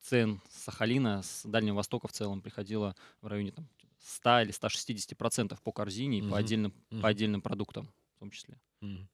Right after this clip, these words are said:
Speaker 1: Поэт-, ну, это, ещё раз повторю, это уже отдельные эпизоды, которыми обязан заниматься фас.
Speaker 2: Мгм. Так, ясно, значит, ответили мы. Ну, я так понимаю, пенсии от-, отдельно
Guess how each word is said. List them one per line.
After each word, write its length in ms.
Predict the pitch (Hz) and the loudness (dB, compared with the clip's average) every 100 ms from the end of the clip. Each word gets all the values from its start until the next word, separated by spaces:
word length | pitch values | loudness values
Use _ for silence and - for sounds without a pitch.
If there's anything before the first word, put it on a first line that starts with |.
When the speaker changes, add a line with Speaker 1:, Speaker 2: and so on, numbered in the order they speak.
| _ _ | _ _
Speaker 1:
Поэт-, 200 | 107 107 | -12 -4
ну, 120 | 127 | 2
это, 140 | 147 131 | 4 4
ещё 260 | - - | 2 0
раз 100 | 107 | -2
повторю, 320 | - - 127 113 | -6 -2 2 2
это 180 | 98 | 0
уже 160 | 101 104 | -4 -2
отдельные 300 | 107 110 101 | 2 2 2
эпизоды, 460 | - 104 135 101 92 | -2 -2 0 -2 -4
которыми 460 | - 104 101 107 107 | -10 -8 -6 -8 -10
обязан 300 | 101 107 98 | -2 -2 -2
заниматься 400 | 98 98 101 - | -6 -8 -10 -12
фас. 260 | - - - - | -14 -14 -16 -18
Speaker 2:
Мгм. 160 | 98 87 _ _ _ _ _ _ _ - - - - - - - - - - _ _ | -18 -18 _ _ _ _ _ _ _ -6 -6 -14 -18 -20 -20 -20 -20 -20 -20 _ _
Так, 280 | 160 117 - - - - - | 6 6 4 4 4 2 -8
ясно, 640 | - 120 165 139 - 101 | -8 2 4 4 0 -4
значит, 300 | 101 107 123 | -4 -4 -2
ответили 440 | 139 151 160 127 135 | 0 2 2 2 2
мы. 100 | 147 | 2
Ну, 100 | 175 | 2
я 100 | 165 | 2
так 100 | 175 | 2
понимаю, 300 | 170 160 131 | 4 4 4
пенсии 400 | 170 160 - 139 | 2 2 2 2
от-, 180 | 127 - | 2 0
отдельно 420 | 131 123 139 120 | -2 2 2 2